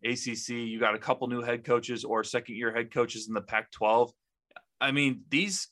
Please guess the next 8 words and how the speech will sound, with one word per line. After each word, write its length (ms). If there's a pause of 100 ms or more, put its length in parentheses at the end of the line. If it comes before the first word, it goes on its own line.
conferences 640
are, 260 (320)
like, 220
they're, 260
they're 160
brand 380
new, 180
basically, 640